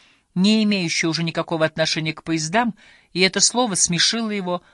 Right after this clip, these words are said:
отвлекало даже от мысли о том, что будет, когда все эшелоны придут, и что начнётся, и что лично он, Петька, будет делать тогда.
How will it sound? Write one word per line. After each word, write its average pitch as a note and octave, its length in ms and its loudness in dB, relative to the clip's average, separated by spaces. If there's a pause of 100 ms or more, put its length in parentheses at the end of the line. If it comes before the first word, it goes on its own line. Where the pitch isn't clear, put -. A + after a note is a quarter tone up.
(180)
отвлекало D4+ 600 0
даже C4+ 280 2
от B3+ 140 2
мысли C#4 360 -2
о A3+ 80 2
том, D4 280 -4
что - 260 -4
будет, C#4 340 -2
когда G3 340 0
все D4 320 0
эшелоны D#3+ 640 -2
придут, A3+ 460 -6 (420)
и D3+ 100 -2
что D3 220 -2
начнётся, G#3+ 760 -6 (680)
и C3 80 -8
что C3 180 -4
лично B2+ 380 -6
он, A#3 260 -4
Петька, - 360 -10
будет A#2+ 260 -10
делать A2 380 -12
тогда. A2+ 420 -8